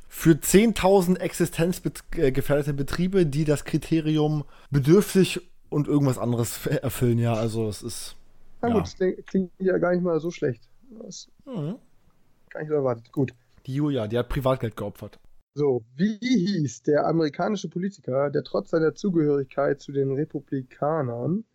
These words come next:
Speaker 2: als größter Kritiker Trumps galt und leider vergangene Woche im Alter von nur einundachtzig Jahren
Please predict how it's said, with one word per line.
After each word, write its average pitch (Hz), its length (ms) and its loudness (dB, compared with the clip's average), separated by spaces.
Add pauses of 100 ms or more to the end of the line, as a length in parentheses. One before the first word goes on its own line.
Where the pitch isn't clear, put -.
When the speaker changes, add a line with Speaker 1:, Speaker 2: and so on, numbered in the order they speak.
(100)
Speaker 2:
als 147 420 0
größter 156 480 0
Kritiker 165 580 -4
Trumps - 680 -4
galt 131 420 -2 (100)
und 123 300 -8
leider 175 800 -2
vergangene 139 540 -2
Woche 143 480 -2
im 127 160 -6
Alter 143 280 -2
von 131 180 -4
nur 123 220 -6 (240)
einundachtzig 185 580 -2
Jahren 139 520 0